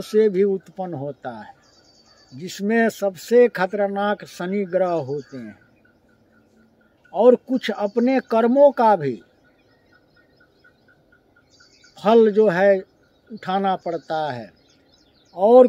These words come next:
कुछ अपने भाग्य का भी दोष। तो जब इंसान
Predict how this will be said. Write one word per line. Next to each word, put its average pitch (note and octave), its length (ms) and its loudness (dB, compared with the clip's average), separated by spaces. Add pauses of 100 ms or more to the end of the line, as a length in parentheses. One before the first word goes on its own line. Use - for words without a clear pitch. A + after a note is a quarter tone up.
(120)
कुछ C4 260 -2
अपने B3 500 0
भाग्य G#3 480 0
का G3 240 4
भी F#3 240 -2
दोष। D#3 360 -4 (2750)
तो A#3+ 80 4 (120)
जब C4+ 240 6
इंसान B3 680 2